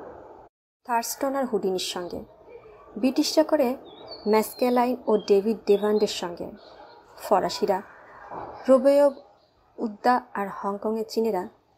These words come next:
চিং লিং ফুংয়ের সঙ্গে। তবে সমরেশের আকাঙ্ক্ষার শেষ এখানেই নয়, তার দৃষ্টি এখনও সামনের দিকে। আরও নতুন নতুন জাদুর উদ্ভব সে করবে,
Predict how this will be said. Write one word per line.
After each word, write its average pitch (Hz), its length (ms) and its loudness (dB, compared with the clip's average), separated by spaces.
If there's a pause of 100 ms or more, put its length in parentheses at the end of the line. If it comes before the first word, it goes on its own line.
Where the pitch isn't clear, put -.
(340)
চিং 302 380 2
লিং 262 360 0
ফুংয়ের 208 360 2
সঙ্গে। - 420 -8 (1120)
তবে 339 160 4
সমরেশের 294 580 0
আকাঙ্ক্ষার 277 460 -2
শেষ - 360 -4
এখানেই 208 440 2
নয়, 175 180 -8 (760)
তার 180 200 0
দৃষ্টি 202 440 2
এখনও 214 320 2
সামনের 180 500 -4
দিকে। 180 240 -8 (1000)
আরও 285 240 4
নতুন 254 420 2
নতুন 277 280 0
জাদুর 220 360 2
উদ্ভব 226 400 2
সে - 180 -6
করবে, 180 400 -6